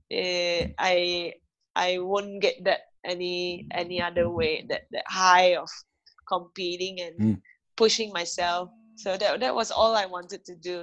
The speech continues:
Speaker 1: is just, um, just go out there and give what I had left.
Speaker 2: Yeah, no, for sure. I mean, uh, you're playing, I mean, the,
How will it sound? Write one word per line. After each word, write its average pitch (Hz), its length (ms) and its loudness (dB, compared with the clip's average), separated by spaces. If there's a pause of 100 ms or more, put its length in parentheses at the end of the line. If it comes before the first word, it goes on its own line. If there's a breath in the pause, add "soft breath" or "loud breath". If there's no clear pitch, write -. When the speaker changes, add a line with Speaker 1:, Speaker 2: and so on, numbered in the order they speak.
Speaker 1:
is 170 100 -12
just, - 480 -10 (460)
um, 170 840 -8 (140)
just 214 220 -2
go 202 120 4
out 185 200 4
there 214 340 0
and 175 320 -10 (840)
give 196 220 -2
what 196 200 4
I 175 80 4
had 175 240 -4
left. 165 300 -8 (420)
Speaker 2:
Yeah, 120 260 2 (500 soft breath)
no, 127 120 4
for - 160 2
sure. 120 280 8
I 117 40 8
mean, 120 280 8
uh, 110 340 6
you're 123 140 6 (120)
playing, 127 300 6
I 120 40 4
mean, 117 180 8
the, 113 160 4